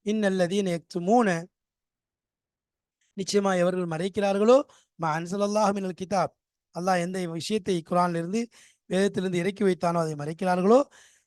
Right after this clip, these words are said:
அவர்கள் வயஷ்தரூன பிஹி சம-, வயஷ்தரூன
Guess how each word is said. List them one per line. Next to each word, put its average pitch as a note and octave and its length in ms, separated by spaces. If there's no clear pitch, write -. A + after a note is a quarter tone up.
அவர்கள் F3+ 400
வயஷ்தரூன A3 520
பிஹி A3 280
சம-, G3+ 300
வயஷ்தரூன G#3+ 520